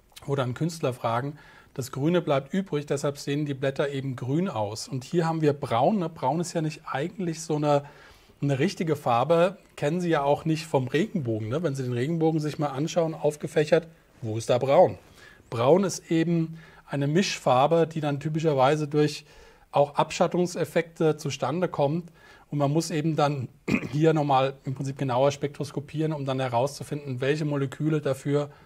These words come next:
verantwortlich sind. Aber es ist mit Sicherheit eine Mischung. Eine Mischung. Und Rot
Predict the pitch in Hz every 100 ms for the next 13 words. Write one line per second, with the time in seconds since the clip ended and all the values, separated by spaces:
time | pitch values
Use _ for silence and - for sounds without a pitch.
0 | _ - 123 143 151 147 123 127 123 131
1 | 143 147 156 - 165 165 143 143 127 143
2 | - 101 - _ _ _ _ _ _ _
3 | _ _ _ 127 123 127 117 123 127 139
4 | 139 185 220